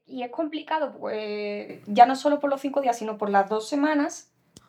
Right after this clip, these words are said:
Por eso hacer maletas grandes de dos semanas me resulta complicado,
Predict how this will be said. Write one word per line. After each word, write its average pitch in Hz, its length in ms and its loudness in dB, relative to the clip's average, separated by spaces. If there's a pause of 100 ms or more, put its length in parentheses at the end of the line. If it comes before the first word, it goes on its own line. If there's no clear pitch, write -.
Por 254 140 10
eso 262 140 6
hacer 320 300 0
maletas 277 540 2
grandes 302 480 4
de 214 240 4
dos 214 360 0
semanas 302 460 0
me 285 120 2
resulta 254 360 -2
complicado, 285 760 0